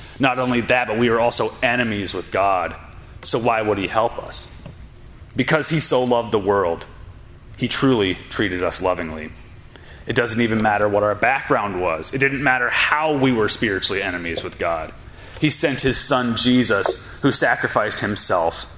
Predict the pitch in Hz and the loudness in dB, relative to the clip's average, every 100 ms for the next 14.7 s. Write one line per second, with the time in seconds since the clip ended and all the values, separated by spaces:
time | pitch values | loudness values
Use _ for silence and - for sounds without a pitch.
0 | - 113 - 90 78 - 87 78 - - | -10 -6 -2 -2 -2 -2 -2 -2 -4 -6
1 | - - - - - - - - 143 123 | -14 -18 -18 -18 -16 -12 -12 0 2 2
2 | 113 98 90 - 107 95 95 85 85 85 | 0 0 -4 -4 -2 -2 -2 -2 -4 -2
3 | 95 90 - 95 - 80 78 76 - - | -6 -6 -2 -2 -2 -10 -10 -8 -8 -8
4 | - - - - - - 110 - 107 98 | -14 -20 -20 -20 -12 -2 -2 2 0 2
5 | 92 87 95 95 - - - - - - | 0 0 -4 -4 -6 -14 -18 -20 -20 -8
6 | 104 107 104 113 101 85 - - - - | 0 0 0 -2 -2 -4 -8 -12 -16 -20
7 | - - - 101 90 - - 110 120 82 | -20 -8 -2 0 -2 -8 -8 -8 -8 -12
8 | 87 87 92 85 - - - - - - | -12 -6 -4 -2 -6 -12 -14 -20 -20 -18
9 | - - - 127 131 131 127 120 117 117 | -18 -16 -2 2 4 4 2 0 0 2
10 | 110 104 107 104 95 95 95 127 131 120 | 2 4 4 2 0 0 2 2 4 2
11 | 135 117 113 151 156 165 156 147 - - | 2 2 4 2 4 2 2 -2 -12 -12
12 | - 151 175 170 175 170 151 156 - 175 | 2 4 4 2 4 2 2 2 2 0
13 | 143 151 139 135 - 156 160 151 147 139 | 2 4 4 2 2 2 2 2 2 2
14 | 127 - 147 131 131 131 123 | -2 0 0 2 2 2 0